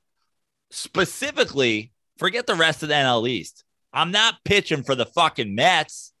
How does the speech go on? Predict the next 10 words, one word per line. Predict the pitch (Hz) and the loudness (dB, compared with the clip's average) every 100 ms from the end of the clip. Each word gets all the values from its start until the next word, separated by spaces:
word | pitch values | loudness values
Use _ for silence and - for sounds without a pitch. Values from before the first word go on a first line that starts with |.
| _ _ | _ _
I | 170 208 | -2 0
hate | 160 208 285 - | 0 0 0 0
the | 139 | -2
Mets." | 98 76 - - - _ _ _ _ _ _ _ - | -2 -10 -16 -20 -20 _ _ _ _ _ _ _ -4
Money | 151 220 247 | 0 2 2
came, | 220 - 175 143 156 196 - _ | 0 0 0 2 -2 -4 -12 _
and | 165 | 0
he | 175 | 2
was | 143 | 2
like, | 120 | 0